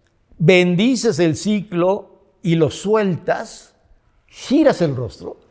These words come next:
giras la mirada, la mirada que ha estado puesta en lo que el ciclo me dio, para ponerla en el anhelo de lo que va a ocurrir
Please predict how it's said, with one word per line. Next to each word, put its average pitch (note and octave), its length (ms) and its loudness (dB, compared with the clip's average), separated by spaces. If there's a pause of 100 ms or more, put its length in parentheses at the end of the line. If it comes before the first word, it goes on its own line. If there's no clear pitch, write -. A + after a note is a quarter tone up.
(140)
giras B3+ 420 2
la G#3 140 0
mirada, D3 600 -4 (440)
la D3+ 140 2
mirada G#3+ 360 2
que G3+ 80 -6
ha - 0 -
estado F#3+ 340 -4
puesta F3+ 560 -4
en E3 140 -2
lo D3+ 140 -2
que D#3 80 -4
el C#3 100 -2
ciclo F#3+ 320 -4
me E3 100 -4
dio, B2+ 360 -6 (580)
para - 340 2
ponerla F#3 760 -2
en E3 180 -4
el D#3+ 380 -4
anhelo D3+ 680 -4 (120)
de D3 120 -2
lo C#3 160 -2
que C#3+ 120 -4
va C#3 180 -4
a - 180 -6
ocurrir A#2 480 -10